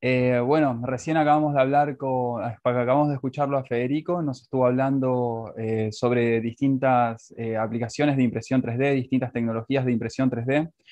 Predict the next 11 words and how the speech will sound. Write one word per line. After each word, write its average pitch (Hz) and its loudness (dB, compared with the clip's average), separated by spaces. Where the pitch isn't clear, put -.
Yo 165 0
les 160 2
voy 160 2
a 143 4
estar 156 2
comentando 151 0
también, 131 -2
eh, 113 -2
sobre 120 -2
estas 143 -6
tecnologías, 143 -2